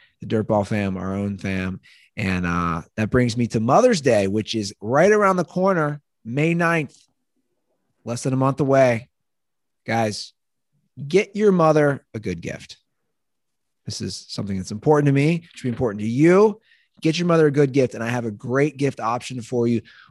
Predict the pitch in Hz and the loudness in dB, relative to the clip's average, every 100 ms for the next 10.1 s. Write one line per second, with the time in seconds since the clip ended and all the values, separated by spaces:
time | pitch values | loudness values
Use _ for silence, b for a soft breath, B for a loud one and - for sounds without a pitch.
0 | - 131 101 - 123 113 - 135 143 156 | -4 -2 -2 0 0 0 -4 0 4 4
1 | 165 143 - 117 - - 131 135 139 131 | 2 -2 -4 -4 -6 -10 -6 -4 -2 2
2 | 156 175 123 - - _ _ _ _ _ | 6 6 4 0 -12 _ _ _ _ _
3 | _ _ _ _ _ _ _ _ _ - | _ _ _ _ _ _ _ _ _ -18
4 | 117 113 151 160 175 170 147 135 127 113 | -14 -2 0 2 0 0 0 0 -2 -6
5 | _ b b 175 226 240 233 196 185 156 | _ b b -4 -4 -2 2 4 4 2
6 | 127 123 120 120 123 127 - - - _ | -4 -4 -2 0 0 -2 -6 -10 -14 _
7 | _ _ _ _ _ _ _ _ _ _ | _ _ _ _ _ _ _ _ _ _
8 | 104 110 113 117 107 101 - - _ _ | -10 -8 -6 -4 -2 -4 -12 -16 _ _
9 | _ _ _ _ - 104 104 - 98 95 | _ _ _ _ -6 -2 -2 -2 -4 -6